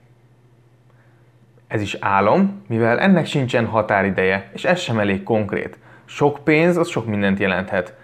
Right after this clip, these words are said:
Valakinek sok pénz tízmillió, valakinek pedig százmillió is kevés.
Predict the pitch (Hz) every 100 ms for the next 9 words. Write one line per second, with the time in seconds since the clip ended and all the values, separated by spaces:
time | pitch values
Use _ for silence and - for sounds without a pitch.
0 | - 135 120 117 - 117 - 101 98 180
1 | 202 196 190 180 165 135 135 131 120 -
2 | 120 - 110 101 101 101 98 98 - 90
3 | - - - -